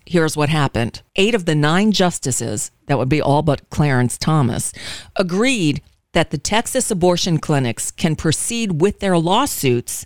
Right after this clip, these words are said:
against certain executive officials in Texas. All right. Four of them said the attorney general and certain court clerks can also be sued.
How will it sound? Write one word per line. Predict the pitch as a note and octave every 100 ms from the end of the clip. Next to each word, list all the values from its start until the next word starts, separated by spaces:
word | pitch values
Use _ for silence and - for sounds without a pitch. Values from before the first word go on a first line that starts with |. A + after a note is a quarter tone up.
| -
against | F#3+ E3+ F3+ F3+ - - -
certain | - - C#4+ - - E3 C#3 D#3+ -
executive | E3 D#3+ D3 D3+ D#3 C#3
officials | C#3+ - C#3+ D3 C3
in | C3+
Texas. | C3 B2+ - - - - - _ D#3+
All |
right. | C#3 F3 - - -
Four | - C4 F4
of | E4+
them | F#3 D#3
said | D#3+ F3+ E3
the | D#3+ D#3+ -
attorney | - G#3+ F#3+
general | D#3 E3 F#3+ D3+ C3
and | D3
certain | - F#3+ F3+ E3
court | - F#3+ F3+ -
clerks | - B3+ G#3+ - -
can | - G3+
also | F3+ A#3+ -
be | D3 C3+
sued. | - D3+ B2 A#2+ -